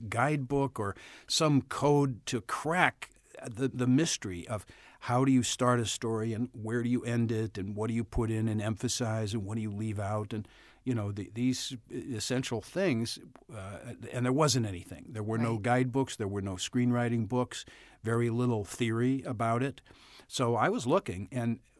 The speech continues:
Speaker 1: then in film school at U S C, I mentioned something about myths in a class, uh, that I'd seen some mythic icon I thought I saw in a film, and the professor said, "Oh, if you're interested in, in myths and movies, go to the s-,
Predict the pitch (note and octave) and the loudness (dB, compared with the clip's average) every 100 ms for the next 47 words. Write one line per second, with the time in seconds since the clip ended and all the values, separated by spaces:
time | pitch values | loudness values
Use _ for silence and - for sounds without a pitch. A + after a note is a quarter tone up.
0 | - - A2+ C#3 E3+ D3 B2+ - D#3 G3 | -20 -12 -4 0 0 2 0 2 0 0
1 | - - F#2 A2 A2 G2+ A#2 A#2+ A#2+ - | -2 -6 -6 -6 -6 -8 -4 -2 -2 -4
2 | F#2+ D#2+ F2 - _ _ _ _ - A2+ | -6 -10 -12 -16 _ _ _ _ -8 -4
3 | A2+ A#2 C#3 C#3+ B2 A2 A#2+ G#2+ A2 G#2+ | 0 2 2 2 0 0 -2 -2 -2 -4
4 | G2 G2+ G#2 A2+ F#2+ - E2+ E2 - D3 | -4 -4 -2 -2 -4 -8 -10 -10 -8 -2
5 | C3+ E2+ F2+ - - F#2 G2 F2+ F2 - | 0 -2 -6 -8 -10 -10 -8 -8 -4 0
6 | A2 F#2+ G2 F#2+ F2 G2 - F#2 E2+ F2 | 0 -2 -4 -4 -4 -4 -6 -6 -6 -8
7 | - D#2+ E2+ E2 F2+ D#2+ D2+ - - F2 | -8 -10 -10 -10 -10 -10 -10 -8 -6 -8
8 | D#2 - D3 A2+ - - - _ A2 G2+ | -10 -6 -2 -2 -4 -16 -20 _ -6 -4
9 | - A2 - D#3 - - A2+ G2+ F3 G#3+ | -4 -6 -2 -2 0 -2 -2 -4 -4 -2
10 | D3 C#3 - A3 - B3 - C#3+ B2+ A#2+ | -2 0 0 -2 -2 -4 0 2 2 0
11 | C3 A#2 A2 C3+ D3+ B2+ - A2+ G2+ A#2 | 0 0 0 2 2 2 -2 -4 -2 0
12 | D3 F#3 A#2 F#2 - - - - - - | 2 2 0 -4 -10 -18 -20 -20 -18 -4
13 | G#3 A#3 F#3 - G#3 - E3+ E3+ C3 - | -2 -2 -6 -12 -12 -6 -2 -2 -4 -12
14 | - | -14